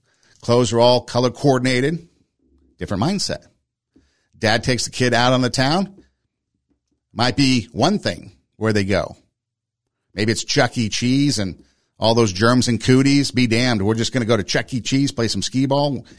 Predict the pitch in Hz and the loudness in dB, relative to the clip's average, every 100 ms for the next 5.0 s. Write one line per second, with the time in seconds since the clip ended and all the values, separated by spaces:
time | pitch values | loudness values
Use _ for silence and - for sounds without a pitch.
0 | - 117 - 117 110 104 90 101 95 85 | -8 -4 -2 0 0 0 0 0 0 0
1 | - 104 107 104 120 110 98 104 98 110 | -6 -8 -4 -2 -2 -2 -4 -2 -2 -2
2 | 101 98 95 92 90 82 92 85 - - | -2 -2 -2 -4 -4 -6 -6 -6 -10 -18
3 | - _ _ _ - 147 151 - 117 110 | -20 _ _ _ -2 0 0 -2 -4 -2
4 | 113 113 113 - 113 123 143 151 147 | 0 0 0 -2 -2 -2 -4 -6 -10